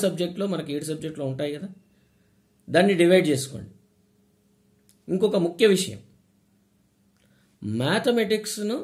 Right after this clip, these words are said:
ఎప్పుడు మిస్ కాకండి, రెగ్యులర్గా అది ఉండాల్సిందే. ఎంత ప్రాక్టీస్ చేస్తే మనకు అంత ఉపయోగపడుతుంది. మనకు తరగతి గదిలో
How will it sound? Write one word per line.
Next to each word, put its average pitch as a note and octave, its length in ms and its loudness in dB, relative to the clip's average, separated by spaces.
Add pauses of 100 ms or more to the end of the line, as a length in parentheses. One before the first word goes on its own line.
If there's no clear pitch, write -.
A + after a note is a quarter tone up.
(220)
ఎప్పుడు D#3+ 360 -2
మిస్ G3+ 240 0
కాకండి, B2 340 -2 (1400)
రెగ్యులర్గా G#3+ 920 2
అది B2+ 200 0
ఉండాల్సిందే. G2 500 0 (1600)
ఎంత A#3+ 200 2 (440)
ప్రాక్టీస్ G3 480 0
చేస్తే E3 280 -2 (680)
మనకు E3 260 -2
అంత C#3+ 120 -4
ఉపయోగపడుతుంది. G#2 760 -4 (880)
మనకు A#3 280 2 (120)
తరగతి G3+ 360 2 (100)
గదిలో B2+ 320 2